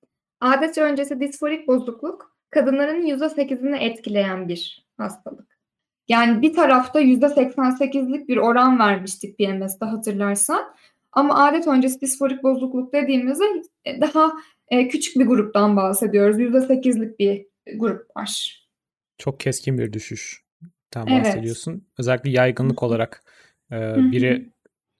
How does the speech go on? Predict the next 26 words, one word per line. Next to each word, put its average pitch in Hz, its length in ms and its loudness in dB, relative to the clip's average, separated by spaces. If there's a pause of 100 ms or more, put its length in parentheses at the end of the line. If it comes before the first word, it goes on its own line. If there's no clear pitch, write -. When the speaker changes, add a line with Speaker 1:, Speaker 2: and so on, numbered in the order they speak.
(380)
Speaker 2:
hani 113 300 -12
daha 123 240 0
iyi 120 160 -2
bilinen, 117 440 -6
daha 117 200 -4
yaygın 120 300 -2
olan 117 280 -6
bir 117 280 -8
Speaker 1:
Hı 277 100 0
hı. 262 460 -4
Speaker 2:
durumken 139 640 -2
diğeri 131 440 0 (460)
çok 135 240 -4
daha 127 120 4
az 123 220 2
bilinen 117 340 -8 (840)
ve 120 260 -4 (420)
hiç - 180 -8
de 147 40 4
Speaker 1:
Hı. 135 60 4
Speaker 2:
yaygın 120 300 0
olmayan, 110 440 -6 (760)
en 127 100 -8
azından 113 360 0
Speaker 1:
Hı - 20 0
hı. 220 60 -4